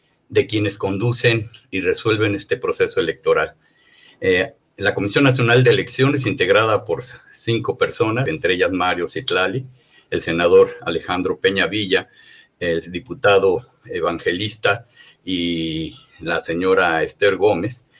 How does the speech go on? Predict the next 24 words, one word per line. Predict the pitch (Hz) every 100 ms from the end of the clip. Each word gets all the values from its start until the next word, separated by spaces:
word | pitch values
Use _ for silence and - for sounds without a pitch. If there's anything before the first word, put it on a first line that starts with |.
| - - -
Ellos | 104 107
son | 120
los | 110 -
cinco | 123 123 120
integrantes | 92 95 104 107 -
de |
la | 92
comisión, | 92 90 - 120 131 131 -
tres | 131 135 123
de | 117 120
ellos | 135 160 160 - - -
participan | - 95 - - - 123 120 95 82 _
como | - 92 87
candidatos. | 92 85 78 80 78 - - _ -
Entonces | - - 104
hay | 101
un | 113
conflicto | 98 90 107 104
de |
interés, | 92 104 131 127
quienes | 127 85 82 - - - - - -
resuelven, | 95 85 113 117 120 104 104 98
quienes, | - 90 87 85 - - - - - -
eh, | 92